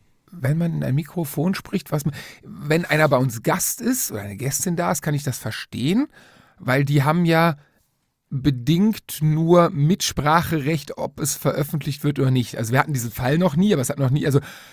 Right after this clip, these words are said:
theoretisch gesprochen, wenn die sagen, nee, ich hab nur Scheiße gelabert, können wir nicht senden. Ich sag mal so, dann m-, müssten wir schon einen schlechten Tag haben, dass wir sagen, interessiert uns <laughs> nicht. In der Regel, äh, aber den Fall hatten wir halt noch nie. Aber dass du dich dann so ein bisschen in die, ne,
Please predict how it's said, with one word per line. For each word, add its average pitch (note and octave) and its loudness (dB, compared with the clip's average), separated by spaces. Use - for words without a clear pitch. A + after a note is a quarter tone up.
theoretisch D3 4
gesprochen, F3+ 2
wenn D#3+ 4
die D#3+ 6
sagen, F3 8
nee, D4 8
ich G3+ 2
hab A3 4
nur A#3+ 4
Scheiße A#3 4
gelabert, G#3+ 4
können G#3 0
wir G#3 4
nicht - -6
senden. G3 4
Ich - -14
sag A#2+ -2
mal B2+ 2
so, D3 6
dann B2 -2
m-, C3 -4
müssten F#3 4
wir E3 4
schon C#3+ 0
einen C#3+ 2
schlechten E3 0
Tag D#3+ 4
haben, D#3+ 0
dass D3+ 0
wir D3 0
sagen, D3 0
interessiert C3 0
uns G3+ 6
<laughs> - 8
nicht. - 0
In D3+ 2
der D3+ 6
Regel, D3+ 0
äh, D3 0
aber D3+ 4
den D3+ 2
Fall D#3+ 2
hatten F3+ 2
wir C3 0
halt B2+ -2
noch A#2+ -6
nie. C3 -4
Aber A#2+ -2
dass D3 -2
du D#3+ -6
dich D3+ -2
dann E3 2
so C#3+ 2
ein D3 4
bisschen D#3+ 0
in D#3+ 0
die, D3 -2
ne, G3+ 2